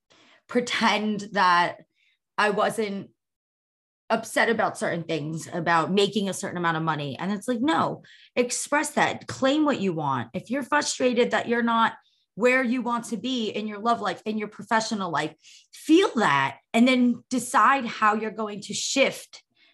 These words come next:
into a position where you can see the possibility of that happening, whether you work on your mindset or you work on your strategy. But if there is someone that you want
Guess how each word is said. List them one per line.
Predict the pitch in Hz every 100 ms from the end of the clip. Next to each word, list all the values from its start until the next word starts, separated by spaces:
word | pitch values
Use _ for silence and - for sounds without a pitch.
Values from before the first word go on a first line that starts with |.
| _
into | 247 247 240 240
a | 214
position | 214 214 214 214 196
where | 185
you | 175 202 202 - _ _ _ _
can | - 262 214
see | - 262 233
the | 196
possibility | - 196 - 165 190 175 165 135
of | 170 160
that | 156 139
happening, | 139 139 - 107 - 147
whether | 160 151
you | 156 160 160
work | 151 143
on | 151 156
your | 156
mindset | 170 220 285 - 254 247
or | 202
you | 190
work | 175 165 170
on | 156
your | 156
strategy. | 151 - 147 143 - - - _ - - - - 208
But | 190 180 - -
if | 196 -
there | 240
is | 269 262 -
someone | 247 233 226
that | 220 196
you | 220
want | 190 180 208 254